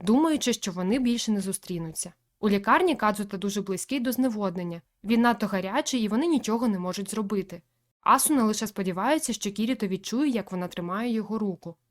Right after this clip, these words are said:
Кіріто згадує брифінг перед атакою на труну і гравця з червоними очима, червоноокий Заза. Дезган збентежений, його лякає лінія пострілу Сінон. Дезган відстрибує і, ухиляючись, маскується.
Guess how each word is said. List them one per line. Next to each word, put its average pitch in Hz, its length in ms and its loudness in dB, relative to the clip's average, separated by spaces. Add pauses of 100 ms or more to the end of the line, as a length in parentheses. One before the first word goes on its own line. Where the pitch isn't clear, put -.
Кіріто 311 300 4
згадує 202 380 2
брифінг 233 420 -2
перед 190 240 -2
атакою 214 420 -2
на 226 100 4
труну 190 480 -2
і 196 80 0
гравця 190 400 0
з - 40 -12
червоними 214 540 2
очима, 180 480 -2 (140)
червоноокий 196 720 2
Заза. 170 460 -4 (380)
Дезган 214 380 4
збентежений, 185 680 0
його 208 220 2
лякає 214 380 2
лінія 208 360 2
пострілу 190 460 -6
Сінон. 185 480 -2 (360)
Дезган 214 380 6
відстрибує 269 600 0
і, 220 140 0
ухиляючись, 220 720 0
маскується. 185 640 -4